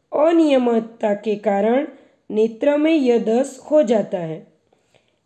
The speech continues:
निवारण। इस दोष के निवारण हेतु उचित फोकस दूरी अथवा वक्रता त्रिज्या वाले बेलनाकार लेंसों का प्रयोग करना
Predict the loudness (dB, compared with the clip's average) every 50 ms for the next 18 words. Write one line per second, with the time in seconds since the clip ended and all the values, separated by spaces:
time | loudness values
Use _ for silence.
0 | _ -6 -4 -2 0 0 0 0 0 -2 -4 -6 -10 -12 -18 _ _ _ _ _
1 | _ _ _ _ _ _ _ _ _ _ _ _ _ _ _ -4 -4 -4 -2 -2
2 | 0 0 0 0 0 -4 -8 -6 -4 -4 -2 -2 -2 -2 0 2 2 2 2 2
3 | 0 0 -2 -2 -4 -6 -6 -6 -6 -6 -6 -6 -6 -6 -6 -4 -2 -2 -2 -2
4 | -4 -4 -6 -4 -4 -4 -4 -2 -2 -2 -4 -4 -2 -2 -2 -2 -2 -4 -4 -8
5 | -12 -18 _ _ _ _ _ _ _ _ -4 -4 -4 -4 -4 -2 -2 -2 -4 -6
6 | -12 -18 _ _ _ _ _ _ -10 -10 -10 -8 -2 0 0 0 2 2 2 2
7 | 0 -2 -4 -6 -6 -2 0 0 2 2 2 2 2 2 2 4 4 4 2 0
8 | -4 -10 -20 -20 _ _ _ _ -8 -4 -2 0 2 2 2 2 2 2 0 0
9 | 0 0 0 2 2 0 0 0 0 0 0 -2 -4 -4 -4 -2 -2 -2 -2 0
10 | 0 -2 -4 -6 -4 -2 2 2 2 2 0 -4 -6 -4 -4 -2 -2 -2 -2 -2
11 | -4 -6